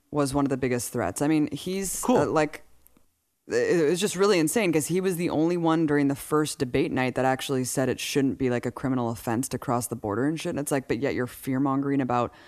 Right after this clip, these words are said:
Speaker 1: another country as the existential threat to American citizens?
Speaker 2: Yeah, how
Speaker 1: What is
Speaker 2: would the
Speaker 1: wrong with you?
Speaker 2: No, that's, th-, think about how nutty that is for a second, that it's okay now for a Democratic candidate to come out that far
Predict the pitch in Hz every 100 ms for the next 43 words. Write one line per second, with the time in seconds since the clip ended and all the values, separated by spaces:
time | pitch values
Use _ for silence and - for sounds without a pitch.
0 | - 131 123 120 139 139 - - 113 -
1 | 202 208 - 135 123 143 - 123 151 147
2 | 151 - 135 139 139 - 120 123 - 160
3 | 135 120 127 147 120 104 110 - 131 -
4 | 160 180 - 220 269 139 175 120 262 294
5 | 135 123 101 78 - - 147 139 208 -
6 | 123 143 - 180 208 214 185 156 135 143
7 | 170 131 127 123 - 123 - 123 131 127
8 | 123 117 139 117 127 151 156 - 156 160
9 | 143 131 131 120 123 135 - 131 113 -
10 | 131 139 143 - - 143 135 120 80 117
11 | 123 - - 113 113 143 202